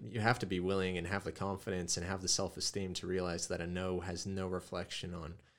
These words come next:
what you offer as a service or, or you as a person. Um, but you just gotta be willing to grind. Um, I think, you know, there's a lot of, it's pitched that, you know, real estate can be a part-time job. Um, and it's really, I don't think you can do a good job if you're doing it part-time.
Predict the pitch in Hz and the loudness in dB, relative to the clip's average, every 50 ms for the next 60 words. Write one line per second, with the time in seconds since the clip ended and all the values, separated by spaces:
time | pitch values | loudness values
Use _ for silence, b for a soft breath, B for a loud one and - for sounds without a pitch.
0 | b b b b - 101 - - - 107 98 87 82 87 95 - - - 87 87 | b b b b -4 -2 0 0 0 2 2 2 2 0 0 0 -2 -2 -2 0
1 | 87 85 - - 95 95 92 95 95 95 - - 90 85 82 85 90 92 90 92 | 0 0 0 2 2 2 2 2 2 2 2 0 0 0 0 0 0 0 0 0
2 | 101 107 104 95 - - - 92 90 95 - - - 98 95 95 - - _ _ | 0 2 2 0 0 -2 -2 -2 -2 0 0 -2 -2 -2 -4 -6 -8 -14 _ _
3 | _ _ _ _ _ _ _ _ - 113 107 90 87 90 98 - - 127 135 135 | _ _ _ _ _ _ _ _ -8 -4 -4 -4 -4 -4 -2 -2 -2 0 0 0
4 | - - - - 98 101 101 95 101 104 98 90 - - 80 80 78 78 82 - | 0 0 -2 -2 0 2 2 2 2 2 0 -2 -4 -4 -4 -2 -4 -4 -6 -8
5 | - b b b b b b b b b b - 82 82 78 78 76 78 - - | -12 b b b b b b b b b b -8 -6 -4 -2 -2 -4 -4 -6 -8
6 | - - - 107 - - - 107 98 98 92 - - - - - 107 95 87 90 | -12 -12 -12 -12 -10 -6 -2 -2 0 0 -2 -4 -8 -14 -14 -12 -12 -10 -6 -4
7 | 85 87 92 92 - 95 95 90 92 92 92 92 92 87 - - b b b b | -2 0 0 0 0 0 2 2 4 4 4 4 2 0 -4 -8 b b b b
8 | b b b b b - 113 - - - - - - 110 113 117 117 - - - | b b b b b -2 0 2 0 0 -2 0 4 6 6 6 6 4 2 0
9 | - - - - - - - - 78 80 78 82 92 101 104 101 98 - - - | 0 -2 -6 -6 -8 -10 -12 -10 -8 -6 -4 0 2 4 4 6 4 4 2 2
10 | 92 92 - - 92 87 90 90 90 87 85 - - - - 80 78 80 80 - | 0 0 0 -4 -6 -4 -6 -6 -6 -6 -6 -6 -4 -4 -2 -2 -2 -2 -4 -4
11 | - 95 98 - - 90 80 80 - 80 80 82 87 90 87 - - _ _ _ | -6 -6 -6 -4 -4 -4 -4 -4 -2 -2 -2 -2 -2 -4 -6 -10 -16 _ _ _
12 | _ _ _ _ _ - - 85 98 110 107 - - 85 80 76 73 80 80 - | _ _ _ _ _ -12 -6 -2 -2 -2 -2 -2 0 0 0 0 0 -2 -6 -10
13 | - - _ _ _ - - 110 110 95 92 - 95 95 - - - - 90 85 | -18 -20 _ _ _ -10 -4 -2 -2 -2 -2 -2 -4 -4 -6 -8 -8 -6 -6 -4
14 | 85 82 82 80 - 80 - 80 76 78 98 98 - - - - - - 85 82 | -2 -4 -4 -4 -4 -6 -4 -4 -4 -4 -4 -6 -10 -10 -10 -8 -6 -6 -4 -6
15 | - - - - - - - - - - | -6 -8 -10 -12 -14 -12 -10 -10 -10 -12